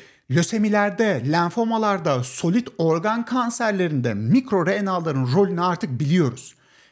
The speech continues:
Ve ilerleyen yıllarda daha da fazla bileceğiz, daha fazla bilgiye sahip olacağız ve bunlara da artık tedavisel manada müdahale edebileceğiz. Bu bizim için çok önemli. Ben zaten burada kullandığım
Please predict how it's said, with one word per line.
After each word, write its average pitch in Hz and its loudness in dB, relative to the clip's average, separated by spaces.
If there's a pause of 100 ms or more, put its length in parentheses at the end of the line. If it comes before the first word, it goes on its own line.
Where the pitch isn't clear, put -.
Ve 220 2
ilerleyen 165 0
yıllarda 226 0
daha 175 2
da 277 4
fazla 131 -4
bileceğiz, 104 -8
daha 156 -2
fazla 180 -2
bilgiye 120 -2
sahip 110 -6
olacağız 202 -4
ve 135 0
bunlara 170 0
da 254 -4
artık 139 -6 (460)
tedavisel 147 2
manada 165 0 (160)
müdahale 135 0 (240)
edebileceğiz. 135 -2 (380)
Bu 226 4
bizim 233 4
için 247 2
çok 233 -2
önemli. 180 2
Ben 240 2
zaten 247 0
burada 240 0
kullandığım 214 2